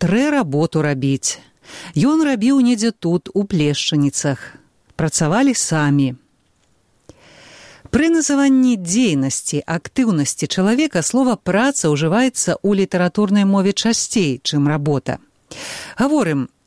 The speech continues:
разумовая праца, фізічная праца, хоць можна сказаць і разумовая работа, фізічная работа. Па-беларуску «узяцца за работу» ці «узяцца за працу» назоўнікі на роўных правах.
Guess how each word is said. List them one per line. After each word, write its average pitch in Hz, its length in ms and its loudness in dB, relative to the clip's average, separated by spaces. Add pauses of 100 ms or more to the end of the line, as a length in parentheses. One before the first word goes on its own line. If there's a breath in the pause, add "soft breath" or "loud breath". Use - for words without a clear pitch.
разумовая 180 720 0
праца, 147 600 -2 (160)
фізічная 175 640 0
праца, 139 640 -4 (340 loud breath)
хоць 220 160 0
можна 285 300 2
сказаць 165 640 -2
і 160 320 0
разумовая 165 800 0
работа, 139 540 -2 (260 soft breath)
фізічная 156 640 0
работа. 135 540 -4 (960 loud breath)
Па-беларуску 277 760 0
«узяцца 190 680 -2
за 156 100 -2
работу» 165 720 0
ці 151 320 -2 (100)
«узяцца 170 640 -2
за 139 160 -2
працу» - 540 0 (480 soft breath)
назоўнікі 262 720 2
на 175 300 2
роўных 180 400 0
правах. 131 560 -4